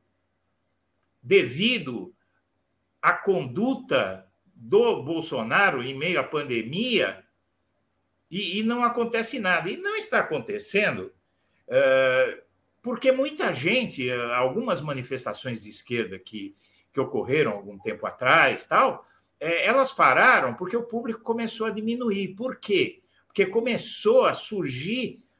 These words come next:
preocupação com a segurança. Porque as, pelas pesquisas, o que as pesquisas dizem,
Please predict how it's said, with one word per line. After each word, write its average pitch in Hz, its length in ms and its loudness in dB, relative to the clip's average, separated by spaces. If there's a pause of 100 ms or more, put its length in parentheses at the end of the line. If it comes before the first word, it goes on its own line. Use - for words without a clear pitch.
(120)
preocupação 247 840 2
com 302 80 -4
a 269 60 2
segurança. 269 920 2 (320)
Porque 226 200 0
as, - 180 0
pelas 359 480 0
pesquisas, 190 1120 -2 (520)
o 139 80 -10
que - 140 0
as 311 140 4
pesquisas 170 800 -4
dizem, 170 520 -2